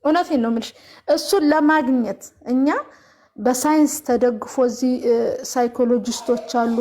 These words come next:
ምናምን። አሁን ልጄ እንኳ አባቱን ይናፍቃል እና ብዙ ነገር ሲናገር እንኳ ለዚህ ተብለው የተመደቡ ራሱ እዛ ሄደን እንኳ ብዙ ነገር ነው የሚሰጣቸው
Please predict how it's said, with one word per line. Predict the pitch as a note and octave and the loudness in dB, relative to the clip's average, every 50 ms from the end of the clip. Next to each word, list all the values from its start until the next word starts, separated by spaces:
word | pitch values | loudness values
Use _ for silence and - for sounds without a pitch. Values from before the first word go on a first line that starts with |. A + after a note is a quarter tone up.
| A#3+ A#3+ | 2 2
ምናምን። | A#3+ B3 A#3+ B3 A#3+ A#3+ A#3+ - | 2 4 2 2 2 2 2 2
አሁን | - C#4+ D#4+ D#4+ C#4 A#3+ | 2 2 2 2 2 0
ልጄ | B3+ G#3 - B3 | 0 -2 -2 -4
እንኳ | A3 G#3+ G#3+ - A3 | -4 -4 -2 -2 -2
አባቱን | A3+ A3 - A#3+ A#3 A#3 - B3 A3 | -2 0 0 -2 -2 -2 -4 -6 -4
ይናፍቃል | A3 A3+ A3 A3+ A3+ - - A3 - - A#3 A#3 A3+ A3+ | -4 -4 -4 -6 -8 -8 -12 -14 -10 -6 -4 -2 0 0
እና | A3+ A#3 A#3 A3+ | 2 2 2 2
ብዙ | G#3 A#3+ A#3 B3+ B3+ | 2 2 2 4 4
ነገር | A#3+ A#3 A3 G3+ A3 G#3+ | 4 4 4 2 0 0
ሲናገር | - - B3+ A#3+ B3 B3 B3+ A#3+ B3 C#4+ C#4+ | 0 0 2 2 4 2 0 0 0 2 2
እንኳ | D#4 E4 G4 A4+ A4+ - - - - - - - - - | 2 0 0 -2 -4 -4 -20 -20 -20 -20 -20 -16 -6 0
ለዚህ | B3 B3 C#4 D4+ E4 C#4+ - F4 E4+ | 2 4 4 4 2 2 2 0 0
ተብለው | E4+ E4+ D#4 D4 D4+ C4+ C4+ C4+ | 2 0 0 2 2 4 4 2
የተመደቡ | C#4 C4+ C4+ - C4+ B3+ B3 A#3 A#3 G#3+ G3+ F#3+ F#3 A3 A#3 B3+ B3+ A3+ G#3 - C4 B3 A#3+ G3+ G#3 G#3 G#3+ | 2 0 0 0 0 2 2 2 2 0 -2 -2 -2 0 0 0 0 0 -2 0 0 0 0 0 0 0 2
ራሱ | A#3 B3+ D4 C#4+ - A4 C#5+ - | 2 2 0 0 0 0 0 0
እዛ | B3+ A#3 A3+ A#3+ C4+ C4 | 0 -2 0 -2 -2 0
ሄደን | B3+ C4+ B3+ C4+ C4 C4 C4 | 0 0 2 2 2 2 2
እንኳ | C#4+ D#4 - F#4+ A#4+ D5+ - - _ _ _ _ _ _ _ _ _ _ _ _ _ _ _ _ - C4 | 0 0 2 0 -2 -2 -2 -10 _ _ _ _ _ _ _ _ _ _ _ _ _ _ _ _ -4 -2
ብዙ | D4 D#4 F4+ G#4+ A#4 | 0 2 2 2 2
ነገር | A#4+ D#4+ E4+ E4+ C#4 | 2 0 0 0 0
ነው | C4 B3+ A3+ | 0 -2 -2
የሚሰጣቸው | G3+ - A#3+ B3 A#3+ - - A3+ A3+ - A3 A3 - - A#3+ | -2 0 -2 -2 -2 -2 -6 -6 -6 -6 -10 -10 -10 -12 -18